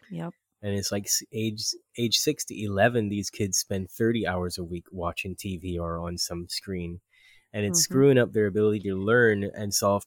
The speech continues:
Speaker 2: problems, and it's messing up their en-, whole school life. They're ending up with
Speaker 1: Right.
Speaker 2: drug and alcohol and tobacco issues. They're ending up with obesity, and they're engaging in all this inappropriate sexual behavior, as we are literally seeing right now.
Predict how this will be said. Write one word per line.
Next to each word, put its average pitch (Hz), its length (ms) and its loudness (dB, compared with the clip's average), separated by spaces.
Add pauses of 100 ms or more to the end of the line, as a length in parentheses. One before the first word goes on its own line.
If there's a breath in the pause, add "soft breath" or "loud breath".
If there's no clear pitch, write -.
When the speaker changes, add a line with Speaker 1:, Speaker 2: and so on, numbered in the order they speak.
Speaker 2:
problems, 107 500 4
and 98 140 -4
it's 101 160 -6
messing 107 340 -2
up 107 120 -6
their 101 140 -6
en-, 98 140 -6
whole 127 280 2
school 113 320 0
life. 92 400 -4 (380 soft breath)
They're 107 140 0
ending 127 260 4
up 107 80 4
with 95 100 -4
Speaker 1:
Right. 98 160 0
Speaker 2:
drug 120 300 6
and 104 100 0
alcohol 110 600 0
and 98 120 -4
tobacco 95 640 -2
issues. 101 760 -6 (560 soft breath)
They're 107 120 0
ending 113 240 2
up 104 100 0
with 98 140 -10
obesity, 107 800 -4
and 104 440 -4
they're 107 160 2
engaging 107 480 0
in 98 60 2
all 98 180 2
this 98 180 -4
inappropriate 104 720 -2
sexual 110 400 -4
behavior, 98 500 -4
as 117 220 -6
we 117 120 -2
are 98 100 -2
literally 120 580 6
seeing 101 380 -2
right 85 200 -6
now. 87 300 -12